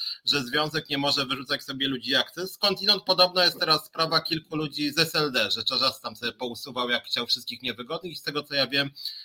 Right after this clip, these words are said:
też podali go do sądu, tylko Czarzasty miał łatwiej, bo Czarzasty tak sobie napisał statut, że on może wyrzucać każdego, kogo chce, bo rzeczywiście, to ja nie wiem, jaki K R S mu przyjął, może znajomości miał, że jak ktoś jest niewygodny w sytuacji szczególnej, przewodniczący może każdego usunąć. Tak jest w S L D.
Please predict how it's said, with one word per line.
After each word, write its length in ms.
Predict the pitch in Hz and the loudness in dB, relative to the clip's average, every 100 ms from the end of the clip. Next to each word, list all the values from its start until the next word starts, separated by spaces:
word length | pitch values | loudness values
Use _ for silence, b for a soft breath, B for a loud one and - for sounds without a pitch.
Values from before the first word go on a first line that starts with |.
| B | B
też 220 | 160 175 | 8 8
podali 400 | - 156 143 139 | 6 4 4 4
go 120 | 127 | 0
do 140 | 127 120 | 0 0
sądu, 340 | 127 117 175 | 0 -2 0
tylko 240 | 208 190 185 | -2 2 4
Czarzasty 480 | 160 160 196 - | 6 6 4 0
miał 240 | 190 175 160 | 0 2 6
łatwiej, 540 | 147 120 - 156 220 B B - | 6 6 2 -2 -2 B B 0
bo 100 | 147 | 4
Czarzasty 460 | 151 143 208 208 | 4 6 2 2
tak 180 | 175 190 | -2 -2
sobie 220 | - 185 | -2 -2
napisał 420 | 175 160 - 165 151 | 0 2 2 0 -2
statut, 460 | - 139 120 190 | 2 2 4 -2
że 140 | 165 175 | 0 0
on 80 | |
może 300 | 175 180 175 | 2 2 4
wyrzucać 420 | 165 160 165 180 - | 2 0 2 4 6
każdego, 420 | 170 - 180 180 | 6 4 0 -6
kogo 260 | - 185 | -2 0
chce, 320 | 170 - 123 95 | 0 0 0 0
bo 100 | 120 | -6
rzeczywiście, 440 | 156 170 165 147 | -4 -2 0 0
to 60 | 143 | 0
ja 100 | 147 | -2
nie 60 | |
wiem, 100 | 147 | -2
jaki 200 | 147 139 | -2 -4
K 100 | 143 | 0
R 120 | 165 | 4
S 120 | 175 131 | 4 2
mu 100 | 117 | -4
przyjął, 240 | - 120 | -6 -6
może 200 | 123 127 | -6 -4
znajomości 600 | 123 127 127 113 - 117 | -2 -2 0 0 0 0
miał, 220 | 131 160 - B B B - | 0 -2 -4 B B B -4
że 120 | 147 | 0
jak 140 | 147 | 0
ktoś 180 | - 190 | 2 2
jest 140 | 190 160 | 2 0
niewygodny 540 | 165 147 143 165 165 | 0 0 0 0 2
w 60 | 151 | 0
sytuacji 500 | 156 143 202 214 - | -2 2 4 6 6
szczególnej, 560 | - 160 156 214 214 | 6 4 2 2 4
przewodniczący 720 | 202 180 160 147 147 180 180 | 4 4 0 0 0 0 -2
może 240 | 175 160 165 | -2 0 0
każdego 360 | 165 151 151 | 0 0 0
usunąć. 300 | 156 - 120 | -2 -2 -4
Tak 160 | 113 139 | -4 -4
jest 120 | 151 | -2
w 40 | 147 | -4
S 160 | 147 | -2
L 160 | 147 123 | -2 -2
D. 160 | 95 | -4